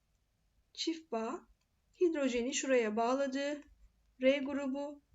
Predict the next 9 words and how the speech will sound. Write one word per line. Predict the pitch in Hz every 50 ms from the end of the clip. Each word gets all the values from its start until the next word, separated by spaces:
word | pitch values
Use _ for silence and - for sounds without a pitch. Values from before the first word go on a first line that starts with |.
| -
karbon | - - 277 277 277 269 294 294
üzerinde | 285 262 - 262 240 240 233 226 220 220
bir | 240 247 247 247
tek | - 233 214 220 226
elektron | 277 220 226 247 247 247 - 277 277 277 277 277
var | 277 277 285 311 320 - - _ _ _ _ _ _ -
ve | 254 262 285 330 339 - _ _ _ _ - 254
R | 254 269 269
grubu. | 262 220 233 220 214 214 - - -